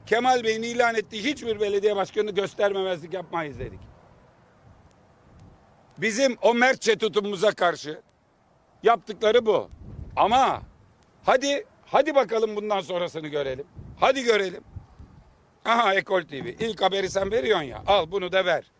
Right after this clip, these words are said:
Ekol T V'ye söylüyorum. İlk ne güzel sordu. Bu sefer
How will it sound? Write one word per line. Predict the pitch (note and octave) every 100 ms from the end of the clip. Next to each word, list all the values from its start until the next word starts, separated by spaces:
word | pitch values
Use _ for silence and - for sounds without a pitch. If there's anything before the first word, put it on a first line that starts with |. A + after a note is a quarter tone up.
| _ _ _ _ -
Ekol | G#3+ A#3+ A3
T | G3 E3+
V'ye | D#3 C3+
söylüyorum. | C3 A#2 G#2+ G2 - _
İlk | A3 F3+ F3
ne | A#3
güzel | G#3+ E3+ E3+
sordu. | - D3+ C3 A2 E2 - _ _ _ - -
Bu | C4
sefer | A3+ A3+ A3+ B3+